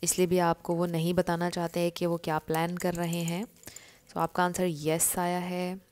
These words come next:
ई सेवन सेवन ज़ीरो। अगर तो लॉन्ग डिस्टेंस है तो मुझे लग रहा है कि ट्रैवल करेंगे, सी इलेवन इलेवन वी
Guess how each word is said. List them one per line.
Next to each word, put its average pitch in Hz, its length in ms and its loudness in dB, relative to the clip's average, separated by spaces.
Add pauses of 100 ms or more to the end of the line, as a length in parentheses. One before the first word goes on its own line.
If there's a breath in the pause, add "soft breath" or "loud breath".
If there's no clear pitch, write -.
(400)
ई 185 460 -2 (1000 loud breath)
सेवन 170 580 0
सेवन 185 1120 -2 (120)
ज़ीरो। 180 440 0
अगर 180 320 0
तो 180 460 0 (560 loud breath)
लॉन्ग 175 260 2
डिस्टेंस 190 500 0
है 175 220 2
तो 175 120 -4
मुझे 170 180 0
लग 170 140 2
रहा 165 120 2
है 165 100 0
कि 165 160 -2
ट्रैवल 170 500 0
करेंगे, 180 480 -2 (1300 soft breath)
सी 175 920 -2 (1200)
इलेवन 165 340 0
इलेवन 170 580 -4 (420)
वी 196 600 -4